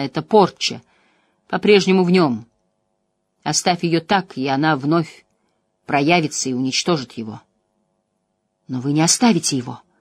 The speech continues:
В словах Ранда звучала наполовину мольба, наполовину требование.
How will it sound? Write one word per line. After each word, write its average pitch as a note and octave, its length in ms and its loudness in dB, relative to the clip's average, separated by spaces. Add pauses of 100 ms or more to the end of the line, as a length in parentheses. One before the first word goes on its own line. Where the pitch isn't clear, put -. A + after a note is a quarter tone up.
(440)
В - 80 -20
словах C#3+ 320 2
Ранда D#3+ 340 0 (840)
звучала E3 480 2
наполовину E3 460 2
мольба, D#3 320 2
наполовину F3 400 0
требование. C#3 640 0